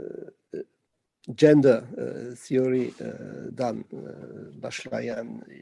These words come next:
ilgisi, ilgisi başlayan, e, ya-, kadın yazarlar. E, bu, e,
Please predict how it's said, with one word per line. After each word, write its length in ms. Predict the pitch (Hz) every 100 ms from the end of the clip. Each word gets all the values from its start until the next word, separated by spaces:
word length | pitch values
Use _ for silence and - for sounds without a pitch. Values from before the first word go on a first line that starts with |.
| -
ilgisi, 500 | 127 120 - - -
ilgisi 1160 | - 131 123 - 90 - - - 120 120 - 113
başlayan, 580 | 110 - 117 139 208 254 - - - - -
e, 80 | 120 117 117 117 58 120 - - - - - -
ya-, 280 | - 123 -
kadın 380 | 127 143 147 156
yazarlar. 680 | 120 92 - 87 - - - _ _ _ _ _ _ - -
E, 60 | 53 55 53 - - - - 98
bu, 360 | 143 151 170 - - - - _
e, 60 | -